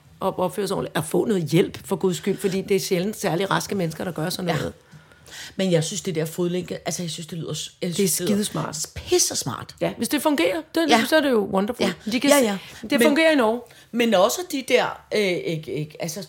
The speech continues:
Speaker 2: det er jo også bare alle de der fængsler, der er overfyldt og alt muligt andet. Jeg synes, det der fodlænke, synes jeg lyder... Altså,
Speaker 1: Ja.
Speaker 2: selvfølgelig ikke med folk, der har slået folk ihjel og på den måde sådan nogle hardcore,
Speaker 1: Ej, det er
Speaker 2: øh,
Speaker 1: nødt til lige at komme lidt
Speaker 2: ja,
Speaker 1: ind og
Speaker 2: ja,
Speaker 1: sidde
Speaker 2: ja.
Speaker 1: bag nogle tremmer.
Speaker 2: Men,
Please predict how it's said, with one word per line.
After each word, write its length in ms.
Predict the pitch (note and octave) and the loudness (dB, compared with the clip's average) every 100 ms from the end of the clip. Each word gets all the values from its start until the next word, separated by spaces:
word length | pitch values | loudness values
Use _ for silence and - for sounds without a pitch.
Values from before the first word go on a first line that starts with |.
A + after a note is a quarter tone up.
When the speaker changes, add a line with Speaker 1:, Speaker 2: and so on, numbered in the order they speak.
| - | -6
Speaker 2:
det 60 | |
er 40 | G3 | 0
jo 100 | E3 | 0
også 220 | G3 D4 | 0 -2
bare 180 | B3 G#3 | -2 0
alle 120 | G#3+ | -2
de 80 | A3 | -2
der 80 | |
fængsler, 440 | F#3+ - A3+ - C3+ | 0 2 2 0 -4
der 280 | - E3 D3+ | 0 4 4
er 260 | D3+ B2+ | 4 0
overfyldt 640 | G#2+ D3+ G#3 A#3+ G#3+ - | 0 0 0 0 -4 -4
og 180 | F#3 - | -2 0
alt 140 | F#3+ A#3 | -2 -2
muligt 160 | G3 | -4
andet. 140 | F3 D#3 - - G3 | -4 -6 -12 -10 -4
Jeg 100 | G3+ | -4
synes, 180 | A3 | -4
det 120 | - F#3 | -4 -2
der 120 | D#3 | -2
fodlænke, 560 | D3+ F#3+ G3+ F#3+ D#3+ D#3+ | -2 -2 0 -2 -4 -8
synes 300 | - F#3+ E3 | -4 -4 0
jeg 80 | D#3 | -2
lyder... 220 | D#3+ E3 - - - _ _ _ - | 0 -4 -6 -20 -20 _ _ _ -6
Altså, 140 | D#3 E3 | 0 0
Speaker 1:
Ja. 40 | |
Speaker 2:
selvfølgelig 280 | D#3+ A#3 G3 | 4 6 6
ikke 160 | F3+ | 6
med 140 | A3 E3+ | 4 0
folk, 280 | - F#3 - | 0 0 0
der 60 | |
har 200 | E3+ D#3+ B2+ - - - - - - A2+ - F#2+ | 0 2 0 -8 -20 -20 -20 -20 -14 -14 -14 -12
slået 320 | F2+ - D#3+ D3+ | -8 2 2 4
folk 260 | D3 - | 2 0
ihjel 340 | G3+ C#3 C#3 G3 | -2 2 2 2
og 100 | D#3 | 0
på 60 | |
den 200 | D#3+ D#3+ | -4 -2
måde 120 | E3 | 0
sådan 100 | D#3+ | 0
nogle 120 | C#3+ A#2 | -2 -2
hardcore, 460 | C#3+ D#3 C#3+ E3+ | -4 -2 0 0
Speaker 1:
Ej, 60 | D#3+ | 2
det 180 | D#3+ D3 | 4 4
er 40 | |
Speaker 2:
øh, 60 | A#2+ | 4
Speaker 1:
nødt 180 | G#3+ - | -2 0
til 140 | G3 | -2
lige 140 | E3+ E3+ | -2 -4
at 60 | |
komme 200 | E3+ E3 | -2 -2
lidt 120 | E3 | 4
Speaker 2:
ja, 80 | F#3 | 6
Speaker 1:
ind 80 | G3 | 6
og 40 | D#3 | 6
Speaker 2:
ja, 40 | |
Speaker 1:
sidde 120 | D#3 F3 | 6 4
Speaker 2:
ja. 60 | |
Speaker 1:
bag 180 | F#3 F3+ | 2 0
nogle 160 | F3+ F3 | -2 -4
tremmer. 280 | E3 F#3 F3+ | -2 2 2
Speaker 2:
Men, 120 | D#3 | 0